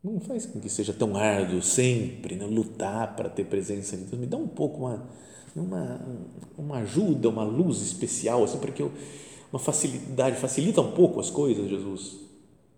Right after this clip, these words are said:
para que eu te veja vindo também, como você fez, permitiu para esses pastores que os anjos lhes aparecessem. Glória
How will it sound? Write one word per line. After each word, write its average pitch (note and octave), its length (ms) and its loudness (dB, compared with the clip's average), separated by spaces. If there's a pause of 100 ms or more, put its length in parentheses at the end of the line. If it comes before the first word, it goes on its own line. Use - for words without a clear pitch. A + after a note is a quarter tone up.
(260)
para - 100 -8
que - 120 -6
eu D#3 40 2
te - 140 -8
veja C3+ 340 2
vindo A2 480 -2
também, F#2+ 400 -2 (680)
como F3 260 2
você B2+ 220 -2
fez, C3 400 2
permitiu G#2+ 440 -4
para G#2+ 160 0
esses A2 240 -2
pastores G#2+ 680 2 (880)
que A2 80 6
os F#2+ 140 4
anjos F#2 300 2 (280)
lhes G2 200 0
aparecessem. F2+ 680 2 (2500)
Glória E3 420 6